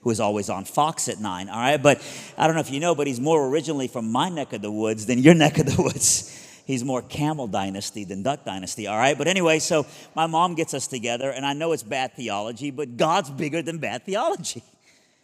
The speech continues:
'Cause my mom got us together and said, "This is Jesus, he's American, and let's just ask him. We've exhausted every other avenue. Let's ask him to let us into his country." And honestly, we mentioned Jesus for the first time in prayer.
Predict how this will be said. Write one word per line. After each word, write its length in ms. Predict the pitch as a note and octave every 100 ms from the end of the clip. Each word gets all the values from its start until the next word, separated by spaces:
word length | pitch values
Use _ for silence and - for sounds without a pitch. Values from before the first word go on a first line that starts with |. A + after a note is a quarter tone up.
| _ _ D#3
'Cause 120 | A#2
my 120 | D3
mom 220 | C#3+ E3+
got 180 | D#3+ C#3+
us 100 | C3+
together 380 | C3 A#2+ A#2+ A#2+
and 100 | A2+
said, 140 | B2
"This 160 | B2+ D3
is 100 | D#3
Jesus, 460 | - C3+ A#2+ B2+ C3+
he's 180 | C3+
American, 580 | D3 C3 A#2 A#2 - B2
and 100 | A2+
let's 140 | C3+ -
just 160 | D#3 -
ask 320 | B2+ A2+ -
him. 100 | F#2+
We've 140 | A2 A2+
exhausted 560 | - D3 C#3 - A#2+ A2
every 300 | B2 A2 A2+
other 120 | G2+
avenue. 480 | A2 D3+ B2 A#2 A#2 _ _
Let's 180 | C#3 C#3 -
ask 360 | A#2 C3+ -
him 140 | D#3 C3+
to 80 | C3
let 260 | A2+ G#2
us 160 | A2 -
into 280 | A2+ G2 G#2
his 240 | G#2+ -
country." 560 | D3 D#3 - G#2 G#2 - _ _ _ _
And 140 | - A#2
honestly, 400 | D3 E3 - C#3
we 140 | D3
mentioned 460 | C#3 C#3 - A#2 G#2
Jesus 480 | A2+ C3+ C3+ C3
for 160 | - G#2
the 100 | F#2+
first 540 | - - A#2+ C3 -
time 380 | - G3 E2 F#2+ _ _ _ F#2+
in 160 | F#2
prayer. 320 | G2+ C#2+ -